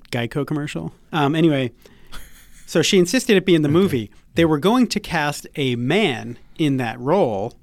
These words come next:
Speaker 1: I
Speaker 2: Yeah,
Speaker 1: th-,
Speaker 2: but
Speaker 1: I was thinking it was Matt Smith. It's, it was not.
Speaker 2: No,
Speaker 1: They were
Speaker 2: don't,
Speaker 1: going
Speaker 2: don't
Speaker 1: to
Speaker 2: tell me.
Speaker 1: Yes, they were going to cast
Speaker 2: Please, no.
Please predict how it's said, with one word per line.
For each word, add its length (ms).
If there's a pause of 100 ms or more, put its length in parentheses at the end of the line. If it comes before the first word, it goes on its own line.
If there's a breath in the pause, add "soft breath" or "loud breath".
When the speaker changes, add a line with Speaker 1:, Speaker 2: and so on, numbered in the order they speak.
(540 soft breath)
Speaker 1:
I 160
Speaker 2:
Yeah, 40
Speaker 1:
th-, 260
Speaker 2:
but 100
Speaker 1:
I 100
was 160
thinking 360
it 40
was 160
Matt 280
Smith. 360
It's, 420
it 180
was 180
not. 500
Speaker 2:
No, 360
Speaker 1:
They 100
were 100
Speaker 2:
don't, 60
Speaker 1:
going 200
Speaker 2:
don't 100
Speaker 1:
to 100
Speaker 2:
tell 200
me. 180
Speaker 1:
Yes, 420
they 120
were 100
going 320
to 120
cast 340
Speaker 2:
Please, 340
no. 340